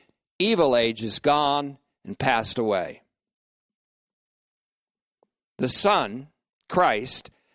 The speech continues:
became the source of an age-abiding salvation, which is a salvation that is effective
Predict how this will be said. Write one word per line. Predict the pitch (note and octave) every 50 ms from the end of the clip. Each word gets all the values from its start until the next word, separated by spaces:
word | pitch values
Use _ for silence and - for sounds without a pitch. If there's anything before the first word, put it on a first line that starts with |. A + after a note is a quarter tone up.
| _ -
became | - - - F3+ F3+ E3 D3+
the | C#3 B2+
source | - - - - B3 A#3+ E3 A#2+ A2 A2+ - - - - - - _ _ _ _ _ _ -
of | B2+ B2+
an | C#3 C3 C3 - -
age-abiding | - F3 G3+ A#3 B3+ B3+ A#3+ F3+ - - - E3+ D3 B2+ - - F3 G3 A#3+ C4 B3 A3 F#3 D#3 C3+
salvation, | - - F3 D#3+ D#3+ D#3 D3+ D3+ D3+ D3 C3 A#2 - - G#2 G2 G#2+ A2+ _ _ _ _ _ _ _ _ _ _ _ _ _ _ _ _ _ _ -
which | D#3 E3+ - F3+
is | F3 D3 C3+
a | D#3
salvation | C#3 - - G3+ G#3 G3+ G3 G#3 A3 A3+ G#3+ - - A3+ G#3 F3+
that | D#3 F3 F3 D#3 -
is | F3+ E3+ D#3+ C#3 - - -
effective | D#3+ D#3 - - - - - - D4 D4+ D#4 D#4 - _ - - G2 F2 F#2 G#2 A2 - - - - - -